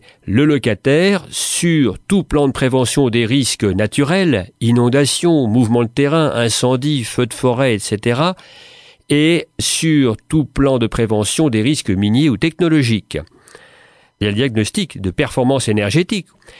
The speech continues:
qui va mesurer la performance énergétique en matière de chauffage et les émissions de gaz à effet de serre, et celui-là, il doit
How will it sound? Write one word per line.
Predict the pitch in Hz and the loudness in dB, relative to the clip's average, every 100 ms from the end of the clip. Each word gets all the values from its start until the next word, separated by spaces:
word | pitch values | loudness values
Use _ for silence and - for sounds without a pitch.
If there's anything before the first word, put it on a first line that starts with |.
| - _ - | -20 _ -4
qui | 127 | 0
va | 120 | 2
mesurer | 135 160 139 151 151 123 90 | 2 2 2 2 2 0 -2
la | 95 135 151 | -2 -2 0
performance | 143 - 135 139 131 - | -4 0 0 2 0 0
énergétique | 131 123 113 120 131 113 | 0 2 0 -2 -2 0
en | |
matière | 101 101 131 | 0 0 0
de | 107 | 0
chauffage | 95 101 - 123 147 165 127 - | 0 -2 0 0 0 0 -2 -2
et | 156 | 0
les | 147 117 | 0 2
émissions | 117 107 160 | 0 0 0
de | 131 | 0
gaz | 127 143 | 0 0
à | 117 | -2
effet | 98 85 | -2 -6
de | |
serre, | - 123 143 180 - - - - - | -4 0 0 0 -4 -16 -20 -16 -2
et | - | 0
celui-là, | 185 190 123 120 185 202 - _ | 2 2 2 2 0 -4 -12 _
il | 139 151 | -2 2
doit | 139 | 0